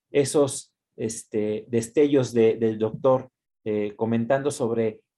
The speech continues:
una matanza que hubo con respecto a los demás, este, eh, inquilinos de, del manicomio,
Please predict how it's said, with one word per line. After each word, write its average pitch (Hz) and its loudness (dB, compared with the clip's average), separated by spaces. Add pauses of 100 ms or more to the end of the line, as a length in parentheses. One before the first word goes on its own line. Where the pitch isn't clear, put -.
(120)
una 139 -4
matanza 131 -4
que 123 -8
hubo 123 -2 (260)
con 110 -6
respecto 120 -2
a 117 0
los 110 -2
demás, 123 -4 (280)
este, 104 -6 (320)
eh, 107 -8
inquilinos 135 -4
de, 117 4
del 113 -2 (200)
manicomio, 165 0